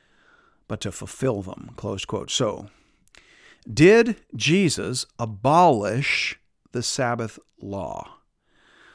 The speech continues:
I think the answer to that would have to be no. No, Jesus didn't abolish the Sabbath law. Jesus fulfilled the Sabbath law. Jesus fulfilled the Sabbath.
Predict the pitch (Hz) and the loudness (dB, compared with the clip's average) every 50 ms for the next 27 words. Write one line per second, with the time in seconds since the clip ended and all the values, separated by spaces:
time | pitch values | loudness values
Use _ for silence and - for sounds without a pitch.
0 | - - - _ _ _ - 160 175 - 107 110 110 104 101 101 107 107 - 98 | -20 -20 -20 _ _ _ -6 -4 -2 -2 -2 -2 -2 -4 -4 -4 -4 -4 -4 -4
1 | 107 117 117 - 101 95 90 87 87 92 104 127 170 220 269 320 294 113 92 - | -6 -6 -6 -6 -8 -10 -10 -8 -10 -6 -2 2 4 4 4 4 2 0 0 2
2 | 147 233 262 175 104 107 - 208 240 214 220 175 - 190 170 151 - _ - 107 | 2 4 4 4 2 0 0 0 0 0 -2 -2 -2 -2 -2 -2 -6 _ -16 -16
3 | 98 98 92 92 92 101 139 156 196 226 196 139 117 - - 123 104 - - 110 | -14 -14 -14 -8 0 6 8 10 10 10 10 8 6 2 -4 -6 -6 -4 -4 -4
4 | 107 107 107 110 117 117 110 - - - - _ _ - 107 - 123 160 208 226 | -4 -4 -6 -6 -6 -6 -6 -8 -14 -20 -20 _ _ -8 -2 2 4 6 6 6
5 | 185 127 131 120 113 - - _ _ _ _ _ _ _ - - 123 107 - - | 6 4 2 0 0 -4 -8 _ _ _ _ _ _ _ -10 -8 -8 -8 -8 -10
6 | - - - - 180 180 170 135 107 95 90 85 - _ _ _ - 98 101 - | -16 -14 -6 -4 0 0 2 0 0 -2 -4 -8 -14 _ _ _ -12 -10 -8 -6
7 | 113 95 82 - - 90 - - - - - 175 190 170 156 135 - - - - | -6 -8 -10 -10 -10 -12 -12 -10 -4 0 2 4 4 4 2 -2 -4 -8 -20 -20
8 | _ _ _ - - 147 131 - - - - 240 233 170 131 139 151 156 196 202 | _ _ _ -6 -4 -4 -4 -4 -6 -2 2 4 6 8 6 6 4 2 -2 -2
9 | - - - - 220 - 262 - - - - | -2 -2 -4 -2 -2 0 -2 -2 -4 -6 -16